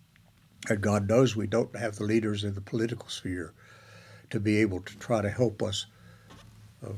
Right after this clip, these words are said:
go through the shoals of what is it. Uh, we're becoming more and more what, we are becoming more and more like what Jacob Neusner once said as his definition of the modern university,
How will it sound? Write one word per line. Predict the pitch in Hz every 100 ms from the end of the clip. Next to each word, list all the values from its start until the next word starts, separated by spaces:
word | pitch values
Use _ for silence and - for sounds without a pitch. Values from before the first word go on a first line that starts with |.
| 101
go | 117 117
through | 104 117 110
the | 90
shoals | - 123 117 104 87 95 - -
of | 90 95 - - - - - _ -
what | 110 107
is | 101 -
it. | - - - - -
Uh, | -
we're | 95 95 101 107 98 -
becoming | 113 107 101 135 123 101
more | 113 139
and | 113
more | 113 120 -
what, | 104 98 - - - - -
we | 123
are | 107
becoming | 101 101 101 139 120 101
more | 107 127 131 101
and | 101
more | 104 117 101 95 95 - - - - - _ -
like | 113 107 104
what | 110 104
Jacob | 113 110 104
Neusner | 98 147 123 104 98
once | 98 98 -
said | - 104 98 90 - _ _ _ - -
as | 101
his | 120 104
definition | 127 107 104 104 110 - 104
of | 95
the |
modern | 98 101 113 104
university, | 98 98 95 110 107 104 107